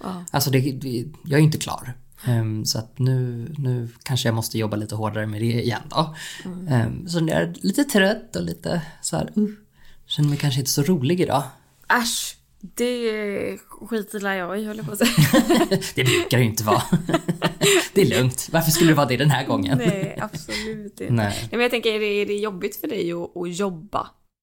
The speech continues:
Speaker 1: på din psykiska hälsa? Alltså, jag tänker att det innebär att man måste kasta sig ut och göra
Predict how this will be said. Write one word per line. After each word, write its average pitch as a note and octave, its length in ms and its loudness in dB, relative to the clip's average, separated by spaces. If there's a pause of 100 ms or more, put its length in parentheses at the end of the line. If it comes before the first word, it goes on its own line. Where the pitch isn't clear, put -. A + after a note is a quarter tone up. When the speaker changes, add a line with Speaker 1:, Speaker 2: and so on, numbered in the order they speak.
(200)
Speaker 1:
på F#3 220 0
din - 320 -6
psykiska - 480 -8
hälsa? G3 200 -6
Alltså, F#3+ 280 -2 (640)
jag G3 180 0
tänker F#3+ 220 -2
att G3 80 -6
det G3+ 60 -4
innebär F3 300 -4
att F3 80 -10
man F#3+ 120 -4
måste F3 200 -8
kasta - 340 -10
sig - 140 -6
ut E3+ 160 -12
och F3 60 -8
göra E3+ 160 -4